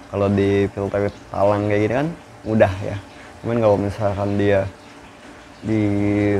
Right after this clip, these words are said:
tempat yang besar kayak gini, chambernya agak besar gitu, kalau kita ngambilin,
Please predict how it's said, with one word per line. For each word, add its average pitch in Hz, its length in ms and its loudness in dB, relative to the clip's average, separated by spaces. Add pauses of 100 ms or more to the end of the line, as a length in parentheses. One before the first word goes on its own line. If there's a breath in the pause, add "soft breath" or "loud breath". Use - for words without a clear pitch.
(160)
tempat 98 400 -2
yang 98 240 -2
besar 98 320 -4
kayak 98 320 2
gini, 117 240 0
chambernya 98 480 -4
agak 98 240 -2
besar 107 320 0
gitu, 98 240 -6
kalau 85 160 -10
kita - 240 -10
ngambilin, 95 560 -2